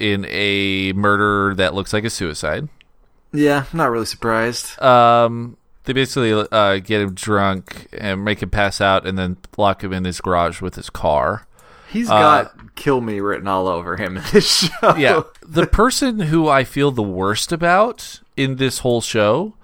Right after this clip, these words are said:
Speaker 1: is the, and you probably don't even think that she's consequential, is the prostitute who comes to Doug Stamper's room.
Speaker 2: Oh, really?
Speaker 1: The one that he gives ten thousand dollars to?
Speaker 2: She pops back up?
Speaker 1: She pops back up in a big way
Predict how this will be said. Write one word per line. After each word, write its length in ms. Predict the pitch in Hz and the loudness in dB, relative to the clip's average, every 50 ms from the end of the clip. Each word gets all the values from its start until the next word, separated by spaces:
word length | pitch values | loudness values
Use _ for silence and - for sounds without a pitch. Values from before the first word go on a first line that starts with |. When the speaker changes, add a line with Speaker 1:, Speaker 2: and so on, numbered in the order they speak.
| - _ - - _ - - - - - _ _ | -20 _ -20 -20 _ -20 -20 -20 -20 -20 _ _
Speaker 1:
is 400 | - 139 131 117 120 123 - - - - | -2 0 0 -2 -4 -10 -12 -14 -14 -16
the, 480 | 120 110 120 117 113 113 113 113 113 - | -8 -4 -4 -2 -2 -2 -2 -2 -2 -2
and 160 | 113 117 113 | -4 -4 -2
you 120 | 120 170 208 | -2 -4 -2
probably 380 | - 180 160 147 135 131 135 | 0 0 0 0 0 -2 -2
don't 220 | 123 139 139 139 139 | -2 0 0 0 -2
even 200 | 139 139 139 135 | -2 -4 -6 -4
think 260 | 135 151 147 139 - | -4 -4 -6 -4 -6
that 140 | 151 139 - | -8 -8 -6
she's 240 | - - 139 127 | -6 -6 -6 -6
consequential, 760 | - - 143 143 139 - - - 180 214 - - - 104 101 - | -2 -2 -2 -2 -2 -6 -6 -4 -4 -4 -4 -2 -2 -2 -2 -2
is 340 | - 123 131 127 120 - - | -2 -2 -2 -2 -4 -8 -6
the 140 | 123 123 117 | -6 -6 -6
prostitute 840 | - - 160 202 - - - - - - - 98 90 90 95 - - - - | -2 0 0 0 0 -2 -8 -10 -8 -6 -4 -4 -4 -4 -6 -8 -14 -10 -6
who 500 | - 117 113 110 110 110 110 110 117 117 - - | -2 -2 0 0 0 -2 -2 -4 -6 -8 -10 -6
comes 280 | - 131 123 120 113 - | -4 -2 -2 -2 -4 -8
to 80 | - | -8
Doug 260 | 113 117 123 123 113 - | -2 0 0 0 -2 -6
Stamper's 520 | - - 156 180 185 185 107 90 82 - | -8 -6 -6 -6 -4 -4 -4 -4 -4 -4
room. 400 | 82 78 76 69 69 80 92 113 - _ _ _ _ _ _ - - _ _ _ - | -6 -4 -4 -4 -4 -6 -8 -10 -14 _ _ _ _ _ _ -20 -20 _ _ _ 0
Speaker 2:
Oh, 160 | 123 131 123 | 0 0 2
really? 160 | 110 113 160 240 | 0 0 2 2
Speaker 1:
The 40 | |
one 100 | 285 - | 2 2
that 120 | - 135 131 | 2 0 0
he 60 | 127 | 0
gives 240 | - 135 131 120 - | -2 -2 -4 -4 -4
ten 200 | - 143 139 135 | -4 -2 -2 2
thousand 340 | - 131 131 127 120 123 120 | 2 2 2 2 0 -2 0
dollars 400 | 120 117 120 123 139 151 151 - | 2 2 4 2 2 0 -4 -6
to? 220 | - - 185 190 208 | -4 -2 -2 -2 0
Speaker 2:
She 180 | 226 180 143 143 | 2 2 2 2
pops 340 | 143 - 151 151 147 135 - | 4 4 4 4 2 0 -4
back 260 | - 160 156 151 156 | -2 -2 -2 -2 -2
up? 300 | 160 180 226 269 262 247 - - - - _ | -2 -2 -2 -2 -4 -8 -16 -20 -20 -18 _
Speaker 1:
She 240 | - - - 160 | -6 -2 0 0
pops 320 | 170 - 180 180 175 151 - | 2 4 4 4 4 4 2
back 240 | - 165 147 - - | 2 2 2 4 2
up 180 | 139 127 - - | 2 2 2 -2
in 120 | 127 113 | -4 -4
a 80 | 101 92 | -4 -4
big 380 | 85 - - 110 143 180 160 | -2 0 0 0 2 0 -2
way 480 | 120 92 87 78 78 78 76 87 110 | -4 -4 -2 -2 -2 -4 -4 -6 -8